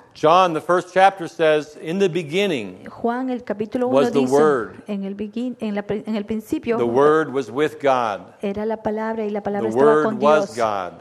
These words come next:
Speaker 2: Y la palabra era Dios.
Speaker 1: And everything that was created
Speaker 2: Y todo lo que
Speaker 1: was
Speaker 2: fue
Speaker 1: created
Speaker 2: creado
Speaker 1: by the Word."
Speaker 2: y todo lo que fue creado
Speaker 1: That
Speaker 2: fue
Speaker 1: little
Speaker 2: creado por la
Speaker 1: baby
Speaker 2: palabra.
Speaker 1: is
Speaker 2: Ese
Speaker 1: the
Speaker 2: pequeño
Speaker 1: one who
Speaker 2: bebé
Speaker 1: spoke the worlds into existence.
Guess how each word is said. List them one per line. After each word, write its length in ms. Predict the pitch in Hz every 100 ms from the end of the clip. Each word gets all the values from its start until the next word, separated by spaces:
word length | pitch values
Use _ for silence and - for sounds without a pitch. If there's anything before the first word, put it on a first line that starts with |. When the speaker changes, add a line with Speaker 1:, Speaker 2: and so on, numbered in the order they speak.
| -
Speaker 2:
Y 80 | 233
la 160 | 208 196
palabra 400 | 196 208 202 202
era 180 | 190
Dios. 560 | 185 196 190 185 - - -
Speaker 1:
And 140 | 113
everything 440 | 120 139 156 165 185
that 60 | 180
was 180 | 175
created 680 | - - 160 147 131 202 190 -
Speaker 2:
Y 80 |
todo 260 | 196 202 208
lo 120 | 240
que 80 | 233
Speaker 1:
was 80 | 254
Speaker 2:
fue 120 | 269
Speaker 1:
created 480 | 254 262 226 196 -
Speaker 2:
creado 140 | 107 - _ _ _ _ -
Speaker 1:
by 220 | 110 113
the 80 | 110
Word." 460 | 104 104 95 90 - -
Speaker 2:
y 100 | 196
todo 300 | 190 196 220
lo 100 | 226
que 80 |
fue 160 | 233 233
creado 280 | - 226 214
Speaker 1:
That 180 | 147 160
Speaker 2:
fue 80 |
Speaker 1:
little 180 | 165 214
Speaker 2:
creado 140 | 220 202
por 80 | 196
la 80 |
Speaker 1:
baby 80 | 220
Speaker 2:
palabra. 560 | 185 202 196 208 196 185 - _ -
Speaker 1:
is 180 | 196 127
Speaker 2:
Ese 40 |
Speaker 1:
the 40 |
Speaker 2:
pequeño 180 | 135 123
Speaker 1:
one 180 | 151 139
who 40 | -
Speaker 2:
bebé 280 | 185 156 135
Speaker 1:
spoke 380 | 202 147 143 139
the 80 |
worlds 320 | 127 143 156 117
into 300 | 113 - 101
existence. 760 | 95 98 92 - 98 - -